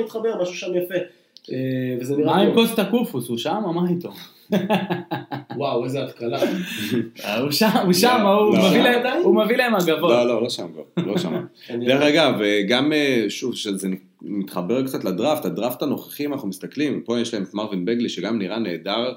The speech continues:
Speaker 3: אה,
Speaker 2: וואי,
Speaker 3: הוא,
Speaker 2: נכון,
Speaker 3: הוא,
Speaker 2: שכחנו
Speaker 3: הוא,
Speaker 2: ממנו.
Speaker 1: כן.
Speaker 3: הוא משחק יפה,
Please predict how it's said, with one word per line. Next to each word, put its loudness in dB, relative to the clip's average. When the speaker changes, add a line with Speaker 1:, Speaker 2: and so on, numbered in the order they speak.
Speaker 3:
אה, -14
Speaker 2:
וואי, -6
Speaker 3:
הוא, -4
Speaker 2:
נכון, -4
Speaker 3:
הוא, 0
Speaker 2:
שכחנו 0
Speaker 3:
הוא, 4
Speaker 2:
ממנו. 2
Speaker 1:
כן. -2
Speaker 3:
הוא 2
משחק 2
יפה, 0